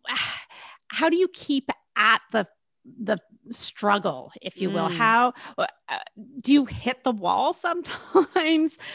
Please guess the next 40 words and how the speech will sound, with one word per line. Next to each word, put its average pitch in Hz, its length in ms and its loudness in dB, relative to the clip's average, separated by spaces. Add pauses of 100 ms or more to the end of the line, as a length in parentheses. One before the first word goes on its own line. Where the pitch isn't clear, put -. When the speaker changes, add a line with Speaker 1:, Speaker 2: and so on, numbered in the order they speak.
(140)
Speaker 1:
Um, 220 560 2
where 269 500 4
do 269 140 -4
you 247 220 -2
dig 208 380 -4 (160)
deep, 190 460 -6 (240)
um, - 840 -6 (480)
to 233 120 -4
keep - 160 -12
Speaker 2:
Yeah. 185 420 2
Speaker 1:
doing 302 280 0
this 165 180 -6
work 180 200 -2
of 170 100 -6
transformation 160 1040 -8
and 156 280 -14
relationship? 170 680 -8 (760)
Speaker 2:
Well, 240 220 2
and 247 120 4
I 247 80 2
think 262 300 -2
one 226 200 0
of 247 100 0
the 240 120 0
things 208 320 -4
that's 196 240 -4
interesting 185 560 -4
in 175 220 -6
this 180 220 -6
work 165 220 -6
for 170 120 -10
me 170 200 -4
is 170 120 -4
that 175 120 -2
I'm 165 160 -2
not 156 380 0 (360)
always 175 540 0
frontline. 226 580 -4
Like, 180 180 -2
I'm, 165 260 -2